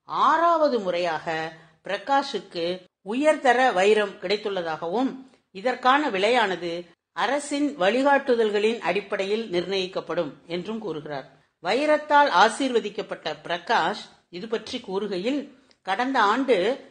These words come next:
ஏழு புள்ளி நாலு நாலு கேரட் வைரம் கிடைத்ததாகவும்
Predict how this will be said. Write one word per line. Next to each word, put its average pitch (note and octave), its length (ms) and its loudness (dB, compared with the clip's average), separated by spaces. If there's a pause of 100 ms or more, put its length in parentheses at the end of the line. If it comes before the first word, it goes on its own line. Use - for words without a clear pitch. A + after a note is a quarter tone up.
(280)
ஏழு B3+ 380 2
புள்ளி A#3+ 380 -4
நாலு G#3 420 0
நாலு G3 380 0
கேரட் F#3+ 480 -2
வைரம் F3+ 460 -2
கிடைத்ததாகவும் F3+ 840 -4